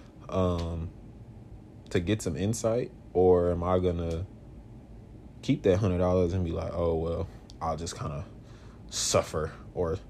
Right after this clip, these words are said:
talk my way through it mentally or even physically talk my way through it"? But yeah, those are the, those are the, the decisions that I find myself making.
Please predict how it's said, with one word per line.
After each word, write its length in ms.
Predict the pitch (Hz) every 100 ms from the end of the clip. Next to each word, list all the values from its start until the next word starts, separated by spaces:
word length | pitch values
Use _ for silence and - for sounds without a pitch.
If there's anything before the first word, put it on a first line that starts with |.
| - - - - - -
talk 360 | - 95 95
my 160 | 92 82
way 180 | 82 78
through 280 | 85 80 78
it 100 | 76
mentally 520 | 82 82 82 80 - - - - - -
or 220 | 104 107
even 300 | 104 101 95
physically 460 | 131 113 80 85
talk 260 | 82 92 90
my 160 | 87 85
way 160 | 87
through 300 | 82 85 85
it"? 100 | 80 - - - - - - - -
But 380 | 104 98 76
yeah, 260 | 92 101 92
those 320 | 101 120 127
are 80 | 113
the, 220 | 101 90
those 280 | 95 110 123
are 40 | 107
the, 240 | 85 - -
the 120 | 92
decisions 540 | 90 90 98 98 92 85
that 80 | 80
I 120 | 87
find 280 | 90 87 87
myself 400 | 87 - 80 87
making. 460 | 87 82 87 92